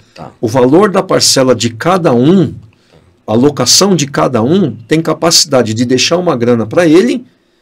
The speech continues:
Speaker 2: e ele paga a parcela do financiamento bancário.
Speaker 1: E ele consegue ter
Speaker 2: E
Speaker 1: mais imóveis.
Speaker 2: exatamente. Então, hoje ele tem, daqui, sei lá, daqui dez anos, todas as parcelas terminaram, ele tem nove imóveis.
Speaker 1: Sim.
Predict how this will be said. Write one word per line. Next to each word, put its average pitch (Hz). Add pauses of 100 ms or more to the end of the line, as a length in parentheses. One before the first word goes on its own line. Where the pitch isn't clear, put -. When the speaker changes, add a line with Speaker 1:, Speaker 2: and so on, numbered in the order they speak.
(120)
Speaker 2:
e 143
ele 160
paga 147
a -
parcela 143
do 139
financiamento 143
bancário. 143 (160)
Speaker 1:
E 104
ele 95
consegue 101
ter -
Speaker 2:
E -
Speaker 1:
mais 113
imóveis. 120
Speaker 2:
exatamente. 123
Então, 127
hoje 127
ele 135
tem, 156 (300)
daqui, 151
sei -
lá, 135
daqui 120
dez 139
anos, 156
todas 165
as 135
parcelas 120
terminaram, 123
ele 151
tem 160
nove 131
imóveis. 127 (460)
Speaker 1:
Sim. 92